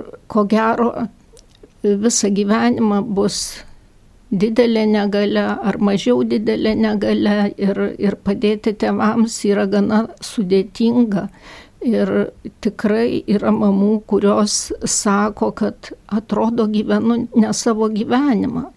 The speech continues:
Nuo ryto iki vakaro ir kiaurom parom turiu prižiūrėt vaiką.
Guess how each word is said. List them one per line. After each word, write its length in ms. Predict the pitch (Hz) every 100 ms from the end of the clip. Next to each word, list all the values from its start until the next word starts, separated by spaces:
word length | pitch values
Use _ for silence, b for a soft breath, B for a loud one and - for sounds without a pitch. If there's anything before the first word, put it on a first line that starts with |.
| _ -
Nuo 200 | 208 202
ryto 380 | 208 233 - 226
iki 240 | 208 214
vakaro 640 | 196 202 208 - 214 208
ir 160 | 202 -
kiaurom 520 | - 196 190 208 220 214
parom 400 | 202 196 220 233
turiu 300 | - 196 196
prižiūrėt 720 | - 196 175 202 196 196 -
vaiką. 540 | 190 202 233 - 226